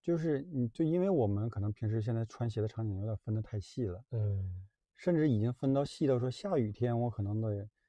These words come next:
Speaker 1: 单独有一款能适合下雨天的鞋，我觉得这有点消费主义了。你像我就不这样，就是
Speaker 2: 你下雨天就穿雨鞋？
Speaker 1: 我，我买车呀。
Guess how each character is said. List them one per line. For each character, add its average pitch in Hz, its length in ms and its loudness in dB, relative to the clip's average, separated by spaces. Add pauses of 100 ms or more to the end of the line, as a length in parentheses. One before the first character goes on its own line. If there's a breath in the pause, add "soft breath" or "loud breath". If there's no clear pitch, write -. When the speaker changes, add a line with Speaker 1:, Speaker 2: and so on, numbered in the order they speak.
(200)
Speaker 1:
单 139 220 2
独 123 160 4
有 104 100 4
一 107 100 2
款 107 220 -4
能 98 100 -4
适 101 160 -8
合 113 140 0
下 135 180 -4
雨 113 80 -8
天 101 220 -12
的 98 80 -8
鞋， - 140 -20
我 117 80 -20
觉 107 60 -14
得 117 40 -10
这 156 140 -2
有 120 80 4
点 101 100 -2
消 101 140 -12
费 98 100 -12
主 98 100 -14
义 101 60 -10
了。 101 80 -14
你 104 80 -6
像 151 160 -2
我 104 320 -6
就 117 180 -2 (320)
不 110 60 -6
这 98 140 -4
样， 92 160 -10 (260)
就 123 80 0
是 107 100 2
Speaker 2:
你 117 60 0
下 127 100 2
雨 117 80 0
天 113 220 -2
就 117 80 0
穿 123 180 0
雨 127 120 -4
鞋？ 113 200 -2 (300)
Speaker 1:
我， 123 180 2 (120)
我 135 100 0
买 175 160 4
车 160 400 2
呀。 104 340 2